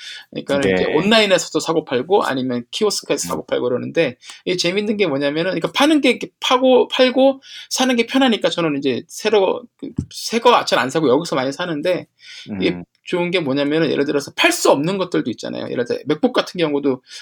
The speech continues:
Speaker 1: 그 전에 쓰던, 제가 쓰던 게 한 육 년 쓰다가 이제 이 액정이 완전히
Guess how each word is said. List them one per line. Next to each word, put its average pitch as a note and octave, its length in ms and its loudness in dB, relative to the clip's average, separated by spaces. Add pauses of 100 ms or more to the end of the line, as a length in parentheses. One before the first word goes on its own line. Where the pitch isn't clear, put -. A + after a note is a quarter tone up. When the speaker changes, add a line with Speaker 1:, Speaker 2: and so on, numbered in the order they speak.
Speaker 1:
그 E3 100 0
전에 D#3+ 300 2
쓰던, E3+ 380 -6
제가 D3 160 -2
쓰던 E3+ 260 -4
게 D#3 80 -4
한 C#3 220 -4
육 C#3+ 100 -2
년 F#3 160 0
쓰다가 D#3 420 0
이제 C3 340 -2 (840)
이 D3 220 2
액정이 E3 320 2
완전히 A3 420 4